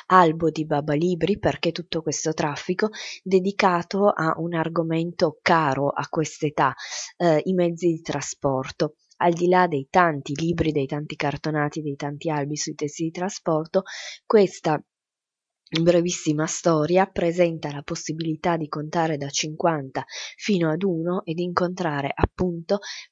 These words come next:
tanti mezzi di trasporto diversi che sono in coda ad aspettare chissà che sorpresa.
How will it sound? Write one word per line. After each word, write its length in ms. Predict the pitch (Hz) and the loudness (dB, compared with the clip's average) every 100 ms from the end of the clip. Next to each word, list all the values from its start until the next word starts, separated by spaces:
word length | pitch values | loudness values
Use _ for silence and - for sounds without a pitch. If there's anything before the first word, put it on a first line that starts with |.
| _ _ _ _ - | _ _ _ _ 4
tanti 580 | 190 170 175 - 202 - | 6 6 -2 -4 -4 -2
mezzi 420 | 185 170 165 190 | 0 0 0 -2
di 160 | 185 165 | -2 -2
trasporto 720 | 156 156 - 151 147 - 151 | -4 -6 -4 -4 -2 -2 0
diversi 640 | 170 165 135 - - 214 | 2 2 0 -4 -6 -4
che 140 | 214 170 | -4 -6
sono 420 | - 185 170 131 _ | -4 -4 -4 -8 _
in 220 | 175 190 | -8 -2
coda 480 | 190 156 131 131 151 - - - - - | 0 0 -2 -2 -2 -2 -10 -12 -12 -4
ad 200 | 185 160 | -2 -2
aspettare 1000 | 147 - 190 190 _ 143 131 131 139 - _ _ _ _ | -6 -6 -6 -6 _ -4 -2 -2 -2 -4 _ _ _ _
chissà 360 | - 165 - 143 | -4 -4 -2 -6
che 320 | - 123 120 _ _ | -2 -4 -4 _ _
sorpresa. 880 | - 175 156 - - - - - | 2 2 6 6 6 0 -10 -10